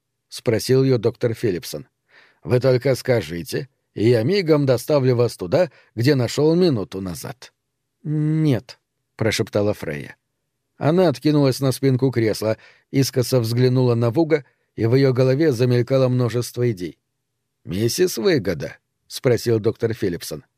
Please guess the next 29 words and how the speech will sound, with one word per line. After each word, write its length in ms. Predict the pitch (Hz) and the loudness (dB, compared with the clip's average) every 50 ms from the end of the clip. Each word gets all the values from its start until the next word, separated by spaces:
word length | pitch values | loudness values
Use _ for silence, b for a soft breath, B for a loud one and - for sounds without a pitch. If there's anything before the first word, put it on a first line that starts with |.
| b b b b b b b _ | b b b b b b b _
«как 260 | - 254 269 240 - | -4 -2 -2 0 2
вы 120 | 175 151 | 2 2
относитесь 600 | 143 117 135 151 143 - - 143 117 - 139 120 - | 2 2 2 0 0 2 0 0 0 0 -2 -2 0
к 40 | - | 0
тому, 280 | - 127 135 180 185 | 0 0 2 0 -2
чтобы 320 | 143 - - 143 127 131 123 | -2 -2 0 0 2 2 2
для 140 | 123 131 | 2 2
разнообразия 880 | 131 135 127 113 123 135 123 120 107 120 156 160 151 123 151 170 160 131 b b b b b b _ | 2 2 2 0 0 0 0 2 2 2 2 2 2 2 2 0 0 0 b b b b b b _
поработать 720 | - 202 196 185 151 127 127 127 120 - 127 110 - - | 0 2 2 2 2 2 2 2 2 2 -2 -4 -2 -4
на 180 | 117 117 110 | -2 -2 -2
нас?» 480 | 101 90 80 67 - - - - - - _ _ _ _ _ _ _ _ _ _ _ _ _ | -2 -4 -6 -8 -10 -12 -14 -16 -18 -20 _ _ _ _ _ _ _ _ _ _ _ _ _
Он 180 | - 101 113 | -2 0 2
одарил 380 | 127 127 123 127 131 143 139 135 | 2 2 2 2 2 4 4 4
её 160 | 135 131 131 | 4 4 4
ледяной 420 | 127 135 131 120 127 131 135 135 135 | 4 4 2 2 2 2 2 2 2
улыбкой, 540 | 139 135 123 101 - - - 92 95 - _ _ _ _ _ | 2 2 0 0 -4 -6 -8 -8 -8 -8 _ _ _ _ _
в 80 | - - | -6 -2
которой 320 | - 123 117 120 113 113 | -2 0 0 0 0 0
не 140 | 113 120 120 | 0 0 0
было 200 | 110 120 120 117 | 2 2 2 2
ни 200 | 113 123 160 165 | 2 0 -2 -2
тепла, 440 | 143 - 110 - - 95 113 135 - _ _ _ _ _ _ | -4 -6 -6 -4 -2 -2 -2 -2 -4 _ _ _ _ _ _
ни 200 | - 110 117 127 | -2 0 2 2
юмора. 520 | 135 127 110 107 95 87 82 73 - - _ _ _ _ _ _ _ _ _ _ _ _ _ _ _ _ _ | 2 2 0 -2 -4 -6 -8 -12 -16 -20 _ _ _ _ _ _ _ _ _ _ _ _ _ _ _ _ _
«Это 240 | - 147 135 - 156 | -6 -2 0 2 2
интересное 680 | 151 156 135 180 175 170 165 135 - - 127 123 120 | 2 2 2 2 4 4 4 2 2 0 0 0 0
предложение», — 760 | 117 131 120 113 123 120 113 104 127 120 117 120 127 135 - _ _ _ _ _ _ _ | 0 0 2 2 2 2 2 2 0 0 0 -2 -4 -6 -8 _ _ _ _ _ _ _
ответила 540 | - 98 101 113 120 120 110 - 113 117 110 | -4 -4 0 2 0 0 2 0 0 0 0
Фрейя, — 380 | - - 107 107 104 107 - | 0 -2 -2 -2 -2 -4 -6